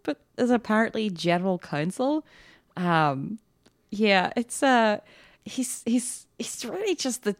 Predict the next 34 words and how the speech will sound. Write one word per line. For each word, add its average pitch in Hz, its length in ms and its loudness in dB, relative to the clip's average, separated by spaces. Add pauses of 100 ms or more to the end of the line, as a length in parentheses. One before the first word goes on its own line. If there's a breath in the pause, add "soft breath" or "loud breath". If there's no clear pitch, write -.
the 220 80 -2
sleaze 233 680 -2
and 180 180 0
the, 170 100 0
like, 156 260 0
creepiness 170 560 -2
are 143 80 -4
just, - 260 -10 (260)
he's 165 180 -8
doing 208 400 2
ninety 151 360 -2
with 131 180 -6
them. - 160 -10
It's, - 400 -8
it's - 180 -6
hilarious. 165 680 0
And 156 180 -6 (1200 soft breath)
it's 233 160 4
also, 262 240 6
it's 220 140 4
funny 262 300 2
whenever 240 280 0
he's 190 220 -2
playing 190 320 2
against, 160 520 -4 (1160 soft breath)
you 208 80 0
know, 147 340 0 (420)
uh, 143 440 0
Gene 226 300 -2
Hackman 202 640 -2 (760)
after 180 500 2
he's 151 280 -4
<laughs> - 180 -6
like, 196 100 -6